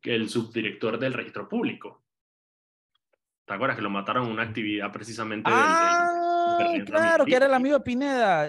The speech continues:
Speaker 2: Pineda tenía una,
Speaker 1: Ah.
Speaker 2: una, una, una, unos romances todos raros con estos. ¿Te acuerdas de esos manes que mataron? Y el
Speaker 1: Sí.
Speaker 2: man ponía unos mensajes todos románticos y que mi,
Speaker 1: Sí.
Speaker 2: mi, mi jamonilla fue uno y otra de
Speaker 1: No,
Speaker 2: que
Speaker 1: no, no, ese es otro, ese es otro, ese es
Speaker 2: Y Tully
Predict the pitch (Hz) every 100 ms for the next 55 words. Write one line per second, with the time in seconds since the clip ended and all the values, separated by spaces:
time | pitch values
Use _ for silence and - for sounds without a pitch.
0 | 143 196 202 240 247 220 240 254 226 226
1 | 240 233 226 240 233 190 214 226 214 208
2 | 220 226 196 170 185 196 214 - 214 220
3 | 220 214 175 175 180 185 202 226 240 247
4 | 233 175 180 - 202 175 196 214 214 233
5 | 233 202 156 214 214 233 208 165 196 208
6 | 233 220 196 170 156 156 143 113 156 151
7 | 151 151 151 139 135 175 214 208 208 202
8 | 185 190 196 208 208 180 160 - - 240
9 | 143 160 160 151 147 127 127 147 147 123
10 | 104 101 117 113 98 101 117 -